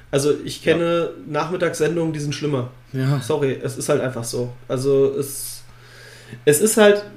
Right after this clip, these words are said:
Speaker 1: der Wandel der Zeit stumpft halt die Leute ab. Ich selbst muss sagen, ich mag ab und an schon mal einen, einen guten Slasher-Movie, aber ich mag halt auch nicht so diese sinnlose Gewalt. Also da gibt's ja so ein, zwei Filme, die sind einfach schon jenseits von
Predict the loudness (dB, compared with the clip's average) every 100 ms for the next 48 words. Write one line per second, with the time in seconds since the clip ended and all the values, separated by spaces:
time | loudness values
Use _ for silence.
0 | -4 2 6 6 6 6 4 2 2 2
1 | 2 0 2 2 2 0 2 4 4 2
2 | 0 -2 -6 -8 -4 2 4 4 2 -4
3 | 0 2 2 0 -6 -12 -18 -20 -18 -10
4 | -10 -10 -12 -8 -2 2 2 4 2 2
5 | 0 -2 0 2 4 6 6 4 -2 -4
6 | -4 -2 -2 -4 0 0 2 0 0 2
7 | 4 4 2 0 0 2 2 0 -2 -4
8 | -2 0 2 4 4 4 4 2 4 4
9 | 4 2 4 4 2 -2 -2 2 2 0
10 | 0 2 4 2 4 2 4 4 6 4
11 | 2 -2 -16 -16 -16 -2 6 8 8 6
12 | 2 0 2 2 4 4 6 4 4 2
13 | 4 2 -2